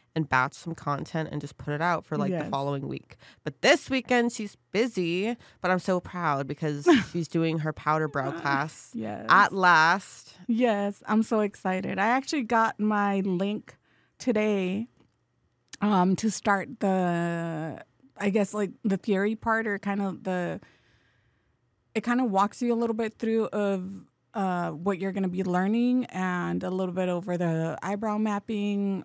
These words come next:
Speaker 2: So it's, I don't know, it's very interesting. So I started watching that when, while I was getting ready to come here today.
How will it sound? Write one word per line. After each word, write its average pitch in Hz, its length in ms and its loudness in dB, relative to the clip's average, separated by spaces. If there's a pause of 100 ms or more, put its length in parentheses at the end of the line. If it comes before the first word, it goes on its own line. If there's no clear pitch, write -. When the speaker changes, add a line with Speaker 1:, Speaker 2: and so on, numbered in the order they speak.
Speaker 2:
So 196 220 -2
it's, 208 480 -4 (140)
I 226 60 -2
don't 240 80 0
know, 214 100 0
it's 190 140 -4
very 208 360 -2
interesting. 190 480 -2
So - 120 -2
I 180 80 4
started 196 360 -2
watching 185 360 0
that 170 240 0
when, 170 240 -4
while 175 200 2
I 170 40 2
was 165 140 -2
getting 170 220 0
ready 165 220 -2
to - 100 -16
come 175 200 -2
here 170 120 -2
today. 165 320 -10